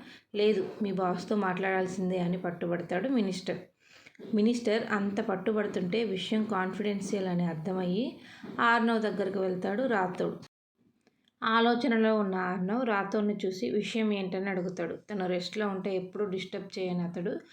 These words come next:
ఎప్పుడు ఎందుకు వచ్చాడో అనుకుంటూ, "మిస్టర్ బల్దేవ్ లైన్లో ఉన్నాడు సార్" అని రాథోడ్ చెప్పగా, "మాట్లాడు రాథోడ్, నాకు కాస్త హెడేక్‌గా ఉందని ఆర్నవ్ అంటుంటే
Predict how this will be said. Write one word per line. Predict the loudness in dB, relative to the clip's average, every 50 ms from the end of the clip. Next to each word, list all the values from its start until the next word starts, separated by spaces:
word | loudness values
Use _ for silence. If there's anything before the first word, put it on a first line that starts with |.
| -18 -18 -18 -18 -8 -4
ఎప్పుడు | -4 -2 0 2 4 4
ఎందుకు | 4 4 4 2 2 0 0
వచ్చాడో | 0 -2 -2 -2 -2 0 0 0
అనుకుంటూ, | 0 -2 -2 -2 -4 -4 -4 -4 -4 -4 -4 -6 -8 -8 -10 -16 -20 _ _ _ -10 -6
"మిస్టర్ | -4 -4 0 0 0 2 2 2
బల్దేవ్ | 2 2 4 4 2 2 2 0 -2 -4 -2
లైన్లో | -2 0 0 2 2 2 2 2 2
ఉన్నాడు | 2 0 0 -2 -2 -2 -4
సార్" | -6 -4 -2 -2 -2 -2 -2 -6 -10 -14 -16 -18 -20 -20 -20 _ _ _ _ -6 -4
అని | -2 0 0
రాథోడ్ | 2 2 2 0 0 0 -2 -2 -2 -2 -4
చెప్పగా, | -2 -2 -2 -2 0 0 -2 -2 -4 -8 -16 _ _ _ _ _ _ _ 0
"మాట్లాడు | 4 4 4 4 6 6 6 6 6
రాథోడ్, | 6 2 2 0 -2 -2 -2 -2 -2 -4 -8 -12 _ -4
నాకు | -2 -2 -2 -2 -2 -2 0 0 -2
కాస్త | -2 -4 -4 -4 -4 -4 -4
హెడేక్‌గా | -4 -2 -2 -2 -2 -2 -2 -2 0 0 2
ఉందని | 2 0 0 0 0 0 2 2 0 0 0
ఆర్నవ్ | 0 0 2 2 0 0 0 0 0 0
అంటుంటే | 0 -2 -2 -2 -4 -4 -6 -4 -4 -4 -4 -4 -4 -6